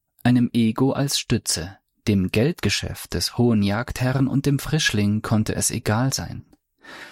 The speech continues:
Also schauten wir alle aufmerksam nach einem Frischling. Der kam aber nicht, mir jedenfalls nicht,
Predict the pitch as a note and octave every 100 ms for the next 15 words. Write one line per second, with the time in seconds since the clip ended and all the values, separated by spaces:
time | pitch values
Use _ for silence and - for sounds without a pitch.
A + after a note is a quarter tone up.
0 | - _ _ - B2 C3 D3+ D3+ C3+ C3+
1 | - C3 B2+ A#2 C3+ - A2+ - B2+ B2
2 | - - B2 B2 B2+ - G2+ B2 - -
3 | - - - - _ _ _ _ - G2+
4 | G2 - A2+ B2 F#2+ F2+ E2+ D2+ - -
5 | - _ - B2 C3+ C#3 G#2+ G2+ - A#2
6 | - - C3+ -